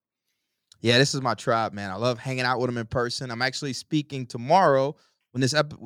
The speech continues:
this will release, but I'll be speaking tomorrow at the Veteran Future Lab Summit,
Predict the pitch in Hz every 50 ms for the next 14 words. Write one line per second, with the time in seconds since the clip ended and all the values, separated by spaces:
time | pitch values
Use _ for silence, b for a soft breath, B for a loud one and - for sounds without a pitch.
0 | - - 156 165 - 175 151 139 135 131 143 160 147 123 - - 123 120 123 123
1 | 127 - - 151 135 131 120 117 120 123 123 123 123 117 - - 120 - 107 101
2 | 107 123 131 135 135 127 - - 131 - 139 139 135 127 120 107 - - - 135
3 | 139 156 180 -